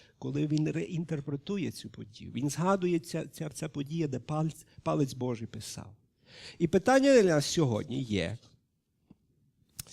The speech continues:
чи люди можуть нас прочитати, чи можуть нас побачити, чи вони пізнають, що ми віримо, що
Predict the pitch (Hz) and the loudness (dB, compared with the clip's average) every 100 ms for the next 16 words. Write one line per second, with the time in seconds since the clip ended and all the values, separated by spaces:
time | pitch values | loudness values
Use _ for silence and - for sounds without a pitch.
0 | - - - _ _ _ - 131 127 160 | -20 -20 -20 _ _ _ -6 -4 0 0
1 | 165 147 139 131 127 123 - 127 - 127 | 0 0 -2 -4 -4 -4 -6 -10 -8 -8
2 | - 139 - - - - - _ _ _ | -8 -10 -12 -20 -20 -20 -20 _ _ _
3 | _ _ _ _ - 123 131 131 135 123 | _ _ _ _ -12 -8 -6 -6 -6 -8
4 | 135 123 123 - 123 139 151 - - - | -6 -4 -6 -12 -12 -8 -10 -10 -16 -20
5 | _ _ _ _ _ _ _ - 123 147 | _ _ _ _ _ _ _ -8 -2 0
6 | 175 190 180 165 175 190 220 - - - | 0 -2 -4 -2 -2 -2 -4 -6 -12 -20
7 | - _ _ _ - - 131 120 175 262 | -20 _ _ _ -14 -8 -4 0 2 4
8 | 226 131 90 - 82 _ _ _ _ _ | 2 0 0 -8 -18 _ _ _ _ _
9 | _ _ _ _ _ _ - 127 | _ _ _ _ _ _ -10 -8